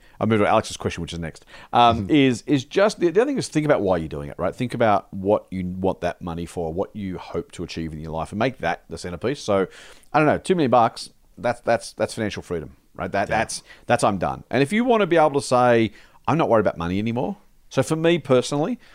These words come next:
Speaker 1: I want to have a, an income stream from my investments that replaces my work income, so that if I decide I've had enough of this, the Motley Fool says, "Thanks, Scott, we've had fun, but off you go." We get cancelled, as you said on Friday, Ram.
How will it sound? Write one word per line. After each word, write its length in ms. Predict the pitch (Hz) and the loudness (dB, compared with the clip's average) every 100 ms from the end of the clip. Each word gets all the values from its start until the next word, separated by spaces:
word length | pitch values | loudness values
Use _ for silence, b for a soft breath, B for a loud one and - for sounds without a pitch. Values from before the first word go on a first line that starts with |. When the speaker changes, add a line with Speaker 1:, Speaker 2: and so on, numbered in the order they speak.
| b b | b b
Speaker 1:
I 120 | 113 | 2
want 200 | 139 147 | 4 4
to 60 | 131 | 2
have 240 | 104 110 | 2 2
a, 300 | 101 98 95 - | 4 2 2 -2
an 140 | 76 101 | -4 -2
income 280 | 113 127 110 | -2 -2 -6
stream 400 | - 104 95 92 | -6 -4 -4 -4
from 140 | 98 | -8
my 100 | 87 | -6
investments 380 | 90 123 143 107 | 0 0 -2 -6
that 80 | - | -6
replaces 400 | - 101 92 85 | -2 -2 -4 -6
my 240 | 85 85 82 - | -4 -4 -6 -4
work 220 | 101 - | -4 -2
income, 280 | 139 196 233 b b b b | -4 -4 -6 b b b b
so 200 | b 170 | b 4
that 120 | 165 131 | 6 6
if 320 | 156 - - _ _ _ | 6 2 -8 _ _ _
I 100 | 107 | 4
decide 300 | 127 - 117 | 4 4 2
I've 80 | 107 | 4
had 100 | 120 | 2
enough 180 | 113 110 | 0 -2
of 40 | 113 | -2
this, 220 | 107 - | -4 -4
the 100 | - | -4
Motley 200 | 113 - | -4 -2
Fool 120 | 113 | -4
says, 220 | 107 98 | -2 -2
"Thanks, 220 | - 104 - | -4 -6 -4
Scott, 200 | 101 - | -2 -2
we've 80 | |
had 220 | 90 101 - | -2 -2 -2
fun, 240 | 92 90 | -4 -2
but 160 | 87 - | -4 -4
off 180 | 90 - | -8 -6
you 60 | 87 | 0
go." 300 | 95 95 90 B B | 4 4 2 B B
We 80 | 101 | 0
get 140 | 107 - | 0 2
cancelled, 400 | 131 143 151 110 | 2 4 2 2
as 60 | |
you 40 | 98 | 0
said 140 | 120 | 0
on 80 | 104 | 2
Friday, 320 | 117 110 113 | 2 4 4
Ram. 260 | 110 110 | 2 0